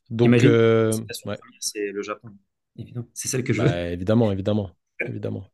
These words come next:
Speaker 1: Ça va être très intéressant d'ailleurs de voir comment il fonctionne là-bas.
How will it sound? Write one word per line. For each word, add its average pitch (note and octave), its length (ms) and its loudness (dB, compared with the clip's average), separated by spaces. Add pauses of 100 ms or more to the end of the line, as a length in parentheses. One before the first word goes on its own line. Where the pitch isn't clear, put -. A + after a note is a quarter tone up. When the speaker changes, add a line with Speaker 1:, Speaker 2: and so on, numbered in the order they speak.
Speaker 1:
Ça - 40 -12
va G#2+ 60 -6
être - 180 -12
très B2 160 2
intéressant A#2+ 400 2
d'ailleurs G#2 280 2
de G2 80 -4
voir G2+ 200 -2
comment G#2+ 100 -6
il G2+ 60 -4
fonctionne G#2 340 -8
là-bas. G2+ 240 -6